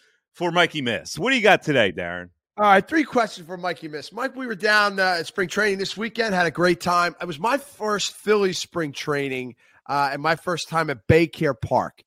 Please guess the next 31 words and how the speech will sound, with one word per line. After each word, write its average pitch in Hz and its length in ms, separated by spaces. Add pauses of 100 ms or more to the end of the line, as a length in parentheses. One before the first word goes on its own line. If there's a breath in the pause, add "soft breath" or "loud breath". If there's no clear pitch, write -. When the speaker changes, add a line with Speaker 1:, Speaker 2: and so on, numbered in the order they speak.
Speaker 2:
And 247 100 (140)
I 196 60
gotta 240 220
tell 220 160
you, 196 80
I 135 40
really 170 500
loved 135 500 (120)
that 113 420
place. 98 400 (180)
One, 254 520 (340 soft breath)
one, 220 520 (100)
um, 175 720
criticism, 175 640 (120)
I 185 160
would 202 180
have 156 100
designed 160 480
it 185 140 (360)
with 147 140
the - 80
same 175 300
dimensions 156 640
as - 180
Citizens 131 380
Bank 131 300
Park, 170 300
just - 220
for 151 140
these 127 240
players 151 640